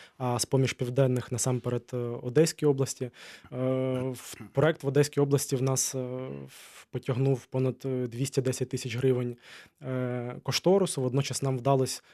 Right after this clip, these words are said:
залучити до нього понад сотню волонтерів. І це ми вважаємо великим здобутком, коли люди в той чи інший спосіб, навіть нематеріальний, так долучаються, приходять,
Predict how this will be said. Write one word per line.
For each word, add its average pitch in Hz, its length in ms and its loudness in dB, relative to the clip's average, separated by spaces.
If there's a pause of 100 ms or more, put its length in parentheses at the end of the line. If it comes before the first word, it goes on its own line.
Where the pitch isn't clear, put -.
(120)
залучити 131 420 2
до 131 100 0
нього 131 220 -2
понад 135 280 2
сотню 147 360 4
волонтерів. 131 580 6
І 120 40 -2
це - 120 -4
ми 135 100 0
вважаємо 131 420 0
великим 135 400 2
здобутком, 135 500 -2
коли 123 220 0
люди 127 300 2 (280)
в - 80 -18
той 156 180 4
чи 151 140 0
інший 143 180 0
спосіб, 175 400 0
навіть 143 320 0
нематеріальний, 135 760 2
так 127 180 -2
долучаються, 131 640 2
приходять, 131 520 0